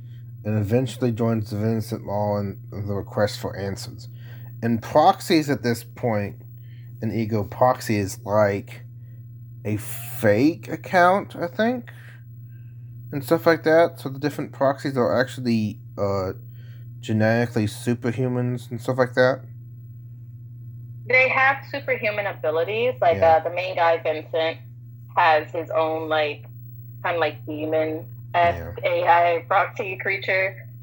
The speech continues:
Speaker 2: And that one does have, like, it's quick, it's fast, it's powerful, it's easy to, like, slaughter a room of humans.
Speaker 1: Yeah.
Speaker 2: So some of them do have that ability, and then other ones are more, like, bene-,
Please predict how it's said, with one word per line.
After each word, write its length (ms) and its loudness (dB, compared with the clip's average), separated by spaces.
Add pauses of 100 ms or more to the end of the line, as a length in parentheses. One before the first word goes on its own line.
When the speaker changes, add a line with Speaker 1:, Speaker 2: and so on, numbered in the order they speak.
(100)
Speaker 2:
And 280 6
that 220 4
one 240 -2
does 280 2
have, 320 4
like, 340 0 (200)
it's 280 -8
quick, 360 -2
it's 260 -4
fast, 420 6
it's 200 -14
powerful, 720 2
it's 200 -6 (160)
easy 460 -10
to, 80 0
like, 260 0
slaughter 460 4
a 100 2
room 200 -4
of 120 -8
humans. 500 0 (280)
Speaker 1:
Yeah. 120 -8
Speaker 2:
So 80 0
some 200 0
of 80 0
them 200 2
do 220 -2
have 300 2
that 160 4
ability, 480 0
and 120 -2
then 140 -2
other 280 2
ones 340 0
are 220 4
more, 260 4
like, 300 -2
bene-, 340 -2